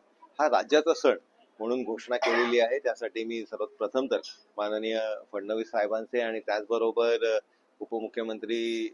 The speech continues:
शिंदे साहेब आणि अजितदादा यांचे आभार व्यक्त करतो. आपण बघितलं की महायुतीची सरकार आल्यापासून माननीय फडणवीस साहेबांच्या नेतृत्वामध्ये हे सरकार काम करत असताना अतिशय जिव्हाळ्याचे प्रश्न जे सर्वांसाठी आहेत ते निर्णय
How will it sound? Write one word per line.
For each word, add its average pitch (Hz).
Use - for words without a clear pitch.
शिंदे 107
साहेब 113
आणि 107
अजितदादा 110
यांचे 107
आभार 113
व्यक्त 123
करतो. 90
आपण 113
बघितलं 117
की 139
महायुतीची 120
सरकार 123
आल्यापासून 107
माननीय 113
फडणवीस 110
साहेबांच्या 110
नेतृत्वामध्ये 110
हे 113
सरकार 107
काम 135
करत 135
असताना 98
अतिशय 139
जिव्हाळ्याचे 131
प्रश्न 127
जे 113
सर्वांसाठी 110
आहेत 107
ते 120
निर्णय 117